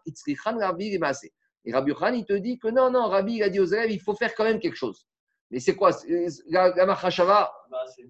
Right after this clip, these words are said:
Speaker 1: la Machashava, ça suffit pas. Il faut quelque chose. Maya Mariou. Et donc, il y a une discussion. Qu'est-ce qu'il a exigé d'eux qu'ils fassent ? Rabbi Ami, donc le premier, ça c'était Rabba Rabbi Ami, il a dit,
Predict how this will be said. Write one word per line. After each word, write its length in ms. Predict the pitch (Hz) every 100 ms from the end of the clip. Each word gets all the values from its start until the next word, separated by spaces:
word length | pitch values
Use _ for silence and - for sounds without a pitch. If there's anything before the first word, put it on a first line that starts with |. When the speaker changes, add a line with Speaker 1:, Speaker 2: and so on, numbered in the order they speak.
| 135
Speaker 1:
la 80 |
Machashava, 440 | 175 165 165 180 180
ça 100 | 147
suffit 240 | 131 127
pas. 160 | - - _ _ _ _ _
Il 80 | 131
faut 100 | 202
quelque 160 | 180
chose. 300 | - 58 _ _ _ _ -
Maya 320 | 156 247 240
Mariou. 420 | 196 156 131 113 _ -
Et 80 | 143
donc, 200 | 196 190
il 40 |
y 20 |
a 20 |
une 80 | 196
discussion. 540 | 190 196 196 - 233 190
Qu'est-ce 360 | - 233 214 -
qu'il 160 | 185 180
a 20 |
exigé 440 | 160 135 151 156
d'eux 120 | 160
qu'ils 180 | 165 120
fassent ? 360 | - - _ _ - _ - -
Rabbi 400 | - 135 180 208
Ami, 260 | 185 165 196
donc 220 | 160 120
le 80 | 151
premier, 280 | 175 170 151
ça 140 | 147
c'était 300 | 139 139 139
Rabba 340 | 123 147 147 127
Rabbi 220 | 127 131
Ami, 200 | 214 190
il 80 | 165
a 80 |
dit, 260 | 135 175 220